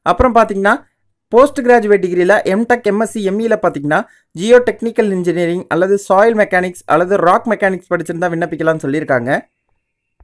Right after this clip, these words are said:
இரண்டாவது பாத்தீங்கன்னா ஜியாலஜிக்கல் எக்ஸ்பர்ட்டுக்கு பாத்தீங்கன்னா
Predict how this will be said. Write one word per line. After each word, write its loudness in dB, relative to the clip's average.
இரண்டாவது 4
பாத்தீங்கன்னா 2
ஜியாலஜிக்கல் 4
எக்ஸ்பர்ட்டுக்கு -2
பாத்தீங்கன்னா 0